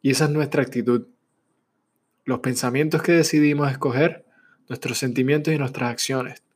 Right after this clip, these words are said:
Eso es nuestra actitud. Formemos la actitud de vivir en el ahora. Y mantén esa hermosa, esa hermosa imagen de lo que quieres, manténla en tu mente.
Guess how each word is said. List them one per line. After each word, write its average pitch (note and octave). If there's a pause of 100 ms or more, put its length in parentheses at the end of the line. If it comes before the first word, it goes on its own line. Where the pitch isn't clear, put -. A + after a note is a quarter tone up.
(640)
Eso D#3
es C#3+
nuestra C3+
actitud. B2 (720)
Formemos D#3+
la G3+
actitud D#3+ (340)
de C3+
vivir C3
en D#3+
el D3
ahora. A#2+ (840)
Y C3+
mantén C3
esa E3+
hermosa, D#3+
esa D#3
hermosa G3
imagen F#3
de E3+
lo E3
que D#3+
quieres, D#3+
manténla C3
en D#3
tu C#3
mente. B2+